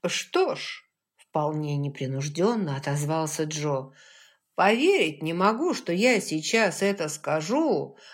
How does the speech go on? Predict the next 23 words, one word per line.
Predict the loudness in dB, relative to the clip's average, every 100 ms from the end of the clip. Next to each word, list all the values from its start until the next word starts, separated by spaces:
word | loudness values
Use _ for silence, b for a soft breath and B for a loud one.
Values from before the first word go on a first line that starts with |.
| B
но | -2 4 6 6 6
выходит | 4 2 2 2 6 6 6 4 4 4
так. | 4 4 2 -6 -20 _ _ _ -2
Тебе | 4 8 8
нужно | 6 0 -4
решить, | -6 -2 4 4 4 -2 b b _
Пройти | -2 2 2 2 2
ли | 4 0
сквозь | -2 2 2 0
камни | 4 6 6 2 0 -2 B -6
к |
Северной | 0 6 6 6 4 2 2
Каролине | 4 6 6 4 2 2 2
или | 2
Шотландии | 2 2 4 4 4 4 2 4 2 0 B
и | 6 6
в | 6
любом | 2 0 -2 -2
случае | -4 0 2 2 2 2
оказаться | 4 2 2 0 -2 2 4 2 2 -2
в | 0
восемнадцатом | 0 0 0 0 -2 -4 -2 0
веке? | 0 0 0 -4 -4